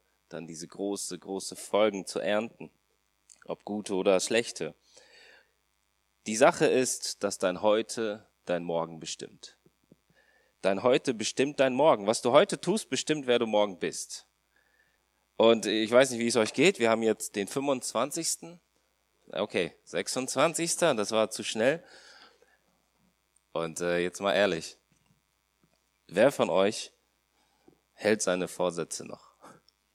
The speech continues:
Zu hundert Prozent. Ja, ich weiß nicht. Also, für mich fühlt sich immer ein neues Jahr an wie, wie so ein neues Buch.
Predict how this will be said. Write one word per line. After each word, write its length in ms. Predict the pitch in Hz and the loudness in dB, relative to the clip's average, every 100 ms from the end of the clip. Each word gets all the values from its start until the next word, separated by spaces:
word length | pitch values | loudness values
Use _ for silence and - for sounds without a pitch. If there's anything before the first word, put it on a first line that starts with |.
| _ _ _ _ _ _ _ _ _ | _ _ _ _ _ _ _ _ _
Zu 140 | - | -2
hundert 220 | 101 131 | 2 2
Prozent. 400 | - - 95 76 - _ _ _ _ _ _ _ _ _ _ _ _ _ - | 0 -2 -2 -4 -18 _ _ _ _ _ _ _ _ _ _ _ _ _ -10
Ja, 200 | 73 113 | 4 6
ich 100 | 127 | 8
weiß 220 | 156 196 | 8 8
nicht. 160 | 113 101 | 6 6
Also, 220 | 113 123 - - - 117 | 8 6 4 -8 -6 -6
für 260 | - - - | -6 -8 0
mich 180 | 135 - | 0 0
fühlt 200 | 135 127 | 0 0
sich 140 | - | 0
immer 180 | 120 120 | 4 6
ein 60 | 113 | 8
neues 320 | 117 117 - | 8 6 4
Jahr 180 | 113 107 | 4 4
an 140 | 110 | 2
wie, 220 | 104 98 | 0 -2
wie 160 | 101 98 | 2 2
so 140 | 98 | 2
ein 80 | 98 | 2
neues 300 | 98 95 - | 4 4 2
Buch. 360 | - 110 120 | -2 -2 -2